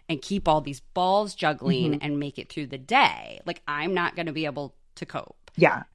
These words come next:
Speaker 1: And then I think that can turn into a lot of self-doubt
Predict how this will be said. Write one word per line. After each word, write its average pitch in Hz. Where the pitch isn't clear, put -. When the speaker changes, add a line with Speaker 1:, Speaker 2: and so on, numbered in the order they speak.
Speaker 1:
And 175
then 190
I 175
think 151
that 143
can 175
turn 170
into 160
a 147
lot 135
of 143
self-doubt 139